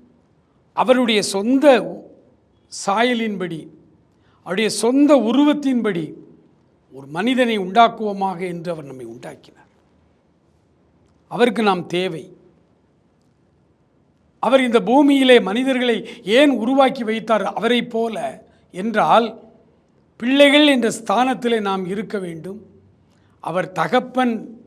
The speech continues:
என்கிற ஸ்தானத்திலே அவர் இறங்கி வந்து நம்மோடு அவர் பேச வேண்டும், நாம் அவரோடு பேச வேண்டும். நம்முடைய ஐக்கியத்துக்காக, நம்முடைய அன்புக்காக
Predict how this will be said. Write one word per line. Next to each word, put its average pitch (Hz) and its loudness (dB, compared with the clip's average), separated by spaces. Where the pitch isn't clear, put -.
என்கிற 196 -4
ஸ்தானத்திலே 208 2
அவர் 185 0
இறங்கி 208 -2
வந்து 156 -14
நம்மோடு 208 0
அவர் 160 -10
பேச 156 -16
வேண்டும், 113 -20
நாம் 196 2
அவரோடு 196 -2
பேச 156 -14
வேண்டும். - -20
நம்முடைய 170 -2
ஐக்கியத்துக்காக, 196 -8
நம்முடைய 170 -12
அன்புக்காக 214 -4